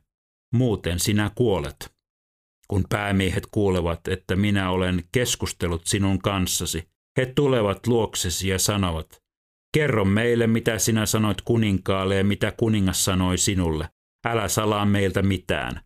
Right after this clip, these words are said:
tai me tapamme sinut." Vastaa heille,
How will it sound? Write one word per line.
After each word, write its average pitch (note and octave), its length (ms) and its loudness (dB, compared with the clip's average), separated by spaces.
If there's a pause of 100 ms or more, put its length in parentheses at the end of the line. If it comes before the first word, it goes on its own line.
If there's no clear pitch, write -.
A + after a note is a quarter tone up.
(160)
tai G2 180 -2
me F#2+ 120 2
tapamme F2 480 0
sinut." - 540 -4 (800)
Vastaa G#2 460 -2
heille, D#2+ 420 -2